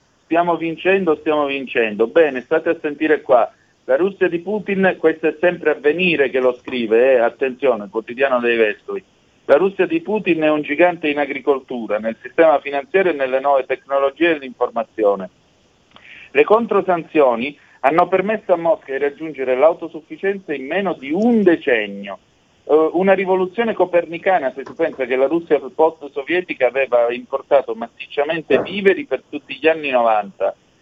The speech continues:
L'export agroalimentare frutta oggi al Cremlino trenta miliardi di dollari l'anno, più dei ventisei ricavati dalle esportazioni di gas naturale."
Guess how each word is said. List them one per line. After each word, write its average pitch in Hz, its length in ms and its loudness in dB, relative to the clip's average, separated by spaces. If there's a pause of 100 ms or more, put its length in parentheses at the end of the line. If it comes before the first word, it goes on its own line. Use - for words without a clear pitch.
L'export 202 600 0
agroalimentare 160 840 0
frutta 170 480 -6
oggi 165 300 0
al 131 100 -4
Cremlino 156 600 -6
trenta 175 400 -2
miliardi 143 540 -2
di 127 120 -18
dollari 131 400 0
l'anno, 107 540 -2 (360)
più 240 180 -2
dei 190 180 4
ventisei 165 640 -2
ricavati 160 600 0
dalle 143 280 -6
esportazioni 143 880 -6
di 117 120 -12
gas 131 300 0
naturale." 113 600 -2